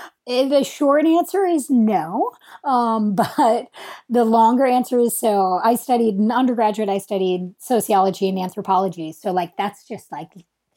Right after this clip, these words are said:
life. I, obviously, that's related to everything we do. <laughs> But, um, but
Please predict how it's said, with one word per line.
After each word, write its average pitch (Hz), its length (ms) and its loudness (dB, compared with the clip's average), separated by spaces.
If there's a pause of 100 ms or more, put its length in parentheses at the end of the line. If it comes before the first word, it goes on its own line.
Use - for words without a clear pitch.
(340)
life. 185 640 0
I, 175 220 -8
obviously, 196 840 -2
that's 190 280 -8
related 190 380 -2
to 190 120 -6
everything 196 460 -2
we 175 140 -8
do. 165 260 -10 (120)
<laughs> - 140 -20
But, - 220 0 (320)
um, 233 320 0 (480)
but 226 300 0